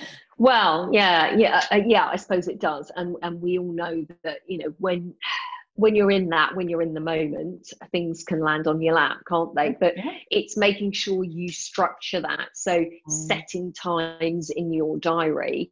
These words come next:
Speaker 2: Yeah.
Speaker 1: to make sure that, you know, you, you keep, they're like your, your golden priorities, you know, your
Speaker 2: Definitely.
Speaker 1: one-to-ones with your team are like
Speaker 2: Mm.
Speaker 1: the same as if you were
Speaker 2: Mm.
Speaker 1: having a meeting with a client, aren't they?
Speaker 2: Absolutely.
Speaker 1: So it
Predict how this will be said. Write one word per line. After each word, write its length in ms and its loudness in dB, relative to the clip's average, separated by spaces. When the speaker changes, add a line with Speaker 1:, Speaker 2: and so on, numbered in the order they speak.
Speaker 2:
Yeah. 120 -4
Speaker 1:
to 80 -2
make 220 2
sure 480 2
that, 320 0
you 80 4
know, 100 0
you, 360 -2
you 260 0
keep, 460 2
they're 260 4
like 240 4
your, 240 4
your 200 0
golden 800 2
priorities, 1000 0
you 140 -4
know, 60 -2
your 100 0
Speaker 2:
Definitely. 160 -2
Speaker 1:
one-to-ones 560 -4
with 160 -4
your 100 -2
team 540 -2
are 180 -2
like 260 0
Speaker 2:
Mm. 260 -10
Speaker 1:
the 60 -14
same 340 0
as 200 -6
if 140 -4
you 80 -6
were 60 -2
Speaker 2:
Mm. 40 2
Speaker 1:
having 220 0
a 40 -6
meeting 340 -4
with 140 -10
a 40 -10
client, 560 -2
aren't 240 -4
they? 220 -2
Speaker 2:
Absolutely. 720 -6
Speaker 1:
So 60 4
it 120 2